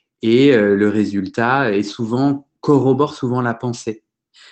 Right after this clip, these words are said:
Donc, euh, ton résultat, certainement, ça ne te... avec cette pensée, t'es pas en train de mieux vendre, plus vendre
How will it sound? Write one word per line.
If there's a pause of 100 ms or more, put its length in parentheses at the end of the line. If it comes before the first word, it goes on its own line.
(120)
Donc,
euh,
ton
résultat,
certainement,
ça
ne
te... (680)
avec
cette
pensée, (280)
t'es
pas
en
train
de
mieux
vendre,
plus
vendre